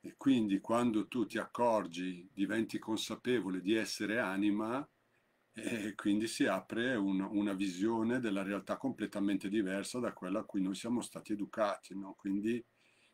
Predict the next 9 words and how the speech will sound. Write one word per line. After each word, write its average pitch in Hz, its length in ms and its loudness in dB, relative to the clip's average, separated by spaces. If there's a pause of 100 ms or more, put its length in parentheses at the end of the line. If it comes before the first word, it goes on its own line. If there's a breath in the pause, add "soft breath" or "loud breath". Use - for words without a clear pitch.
(140 soft breath)
no-, 98 240 0
a 104 140 -4
noi 104 200 0
ci 131 120 -4
è 117 40 -2
stato - 300 -6
detto 101 400 -2
che 104 140 -2
siamo, 98 640 -2